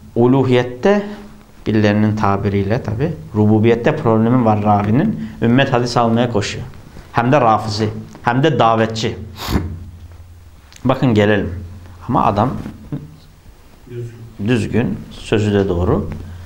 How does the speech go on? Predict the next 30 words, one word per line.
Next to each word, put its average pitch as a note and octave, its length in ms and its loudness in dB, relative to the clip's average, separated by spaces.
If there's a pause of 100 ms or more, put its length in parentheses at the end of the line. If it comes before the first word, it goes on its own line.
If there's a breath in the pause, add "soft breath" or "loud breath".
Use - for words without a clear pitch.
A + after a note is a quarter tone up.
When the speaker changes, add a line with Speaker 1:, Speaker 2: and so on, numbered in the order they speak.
(440 loud breath)
Speaker 1:
Tamam. D3 340 0 (240 loud breath)
Sözü C3+ 400 4
doğru C3+ 280 6
da C#3+ 40 6
olsa, C3 180 2
hiç C3+ 180 0
yalan C3+ 240 2
görmesek C#3 400 0
de A#2 100 0
kafir B2 320 0
olsa D#3+ 180 0
yine D#3 160 0
haberi C#3+ 460 0
kabul A2 320 -2
değil. G#2 160 -2
Demek B2+ 220 0
bunlar D3+ 280 2 (920)
Müslüman. G2 460 -2
Bakın G#2 200 0
şimdi - 260 -8
kardeş. - 320 -8 (460 loud breath)
Sonunda D3 360 4
ama E3+ 180 4
bütün E3+ 280 2
bunlara D3+ 300 4
bir D#3 280 -2
dipnot D3 360 0
da B2 100 -2
düşeceğim, A#2+ 320 0
önemli. G#2+ 460 0